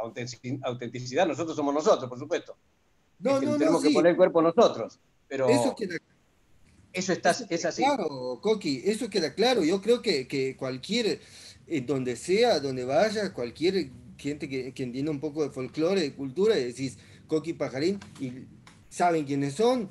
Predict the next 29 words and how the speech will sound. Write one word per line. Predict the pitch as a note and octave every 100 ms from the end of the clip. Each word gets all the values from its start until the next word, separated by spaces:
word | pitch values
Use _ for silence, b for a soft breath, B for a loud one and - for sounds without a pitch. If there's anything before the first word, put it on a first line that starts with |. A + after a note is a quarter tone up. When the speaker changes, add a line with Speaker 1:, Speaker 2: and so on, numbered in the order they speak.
| -
Speaker 2:
y, | C#3+
y, | C#3+ E3 C3+ C#3 F3
y |
saben | C#3 E3 F3+ D#3
el | C3+
estilo | C3+ D3+ D3+
que | C#3+
tienen, | F#3+ A#3+ G3+ -
y | C#3+
ya | D#3+ G3+
si | F3+
te | C#3 D3+ C#3
adentras | C#3 D3+ E3 G#3 G3
un | E3+
poco | F#3+ F#3+ G3+
más | A3
en | D3+
lo | C#3
que | F3
es | F#3
zapateo, | F3+ D#3+ F#3+ F#3 G#3 G#3+ - B B -
ya | E3 E3+ F#3+ - _ _
marcan | D#3+ D#3 E3+ F#3+ E3 C#3
el | C3
estilo, | A#2+ - B3 E3 B2
¿no? | D3+ F#3+
Cada | D3+ C#3+ D#3+
uno | G#3+ G3
tiene, | E3+ D3 C3+